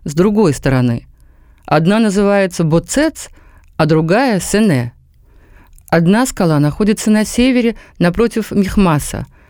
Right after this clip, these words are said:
а другая — на юге, напротив Гивы. И сказал Йонатан слуге-оруженосцу: «Пошли, перейдём к отряду этих необрезанных.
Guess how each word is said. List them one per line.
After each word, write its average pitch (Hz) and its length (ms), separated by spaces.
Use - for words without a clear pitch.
а 156 120
другая — 175 600
на 196 160
юге, 151 500
напротив 175 540
Гивы. 143 540
И 196 60
сказал 202 480
Йонатан 214 600
слуге-оруженосцу: 160 1400
«Пошли, 175 500
перейдём 185 440
к - 60
отряду 185 420
этих 180 360
необрезанных. 156 920